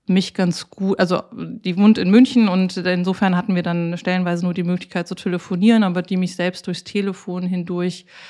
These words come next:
ganz gut lesen konnte, die, ähm, nach einem Suizidversuch, äh, direkt den nächsten Flieger genommen hatte und, äh, hier war und, ähm, ja, die,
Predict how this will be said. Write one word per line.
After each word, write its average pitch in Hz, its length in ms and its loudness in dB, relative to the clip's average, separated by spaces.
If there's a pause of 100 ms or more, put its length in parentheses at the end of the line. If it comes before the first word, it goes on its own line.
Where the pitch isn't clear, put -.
(140)
ganz 175 280 -4
gut 165 160 -8
lesen 214 420 2
konnte, 208 640 0
die, 175 720 -4
ähm, 165 640 -4 (380)
nach 165 180 -4
einem 180 460 2
Suizidversuch, 175 1200 -4
äh, 170 300 -6
direkt 175 480 -8
den 180 80 -4
nächsten 175 320 -4
Flieger 190 300 -2
genommen 175 500 -2
hatte 175 500 -4
und, 170 400 -6
äh, 170 240 -4
hier 196 280 -4
war 180 420 -2
und, 165 500 -6
ähm, 165 480 -4 (1500)
ja, 220 320 6
die, 208 680 4